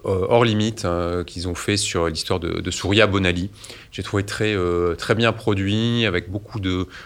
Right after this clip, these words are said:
beaucoup de rythme, euh, justement, et je trouve que c'est plutôt le, le, le type de,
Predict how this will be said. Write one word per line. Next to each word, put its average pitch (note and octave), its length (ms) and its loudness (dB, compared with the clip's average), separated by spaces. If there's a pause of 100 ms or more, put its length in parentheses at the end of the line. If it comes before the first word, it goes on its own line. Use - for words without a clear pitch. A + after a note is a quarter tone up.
(140)
beaucoup A#2 240 0
de A2+ 80 2
rythme, G2+ 420 0 (460)
euh, F#2 500 0
justement, F#2+ 480 -2
et G2+ 60 -2
je G2 80 -4
trouve A2+ 80 -6
que - 80 -2
c'est F#2 80 -2
plutôt G#2+ 360 -2
le, F2 160 0
le, E2+ 160 -2
le F2 200 -2
type G#2+ 260 -2
de, F2+ 240 2